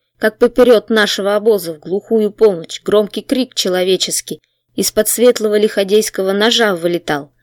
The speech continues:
дюжи разрезывал? С вами вместе, усастые чумачищи, мы жаркими днями были жаждой полимы, а страшными ночами —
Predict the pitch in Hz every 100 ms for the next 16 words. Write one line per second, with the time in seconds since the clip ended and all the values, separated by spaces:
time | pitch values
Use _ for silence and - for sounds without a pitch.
0 | _ _ _ _ 202 233 247 220 214 226
1 | 240 240 170 156 147 147 _ _ _ _
2 | _ - - 175 240 277 277 285 220 -
3 | - - _ _ 202 208 214 - 208 208
4 | 233 240 240 220 180 - 156 196 202 214
5 | 208 208 214 202 226 185 170 165 208 190
6 | 180 214 180 165 165 185 190 165 156 -
7 | _ _ 170 170 - 202 - 190 190 175
8 | 170 240 277 175